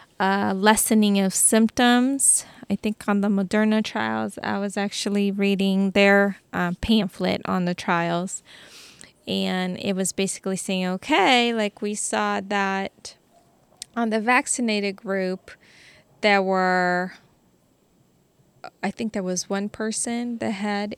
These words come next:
a, um, ha-, has severe symptoms. And on the, uh, placebo group, there were, like, nineteen or something like that. I think that's what it said.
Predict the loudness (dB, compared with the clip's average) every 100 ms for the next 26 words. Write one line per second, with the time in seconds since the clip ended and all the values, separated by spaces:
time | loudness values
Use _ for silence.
0 | -6 -4 -2 -4 -6 -10 _ -20 -20 -20
1 | _ _ -8 -4 -4 -4 -6 -6 -8 -10
2 | _ -20 -20 -20 _ _ _ _ _ -6
3 | -2 -2 0 -2 -2 -4 -2 -2 -2 -4
4 | -4 -4 -4 -4 -4 -6 -8 _ -20 -20
5 | -20 _ -4 -2 0 -2 -2 -2 -4 -6
6 | -12 _ -18 -6 -4 -4 -6 -6 -6 -4
7 | -2 0 0 -2 -2 -2 -4 -6 -6 -4
8 | -4 -6 -6 -4 -6 -8 -10 -8 -6 -8
9 | -10 -10 -10 -10 -14 -14 -16 -14 -14 -14
10 | -14 -18 -18 -16 -18 -20 -20 -20 _ _
11 | _ _ -20 -20 -18 -16 -16 -16 -16 -16